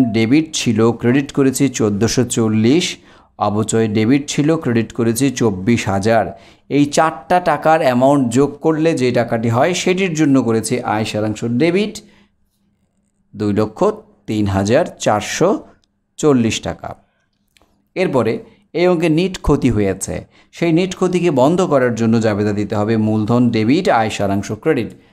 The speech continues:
আমরা শেষ জাবেদায় দিয়েছি এটি, তুমি লক্ষ্য করো।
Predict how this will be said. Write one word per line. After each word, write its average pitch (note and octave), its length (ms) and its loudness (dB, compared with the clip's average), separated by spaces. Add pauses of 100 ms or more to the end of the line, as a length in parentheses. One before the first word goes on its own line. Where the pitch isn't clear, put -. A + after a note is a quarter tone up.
(120)
আমরা F#2+ 200 -12
শেষ E3 280 -2
জাবেদায় C#3 320 2
দিয়েছি G#2+ 400 -4
এটি, D2 200 -14 (1040)
তুমি G#2+ 160 -6
লক্ষ্য B2 260 0
করো। D3+ 240 2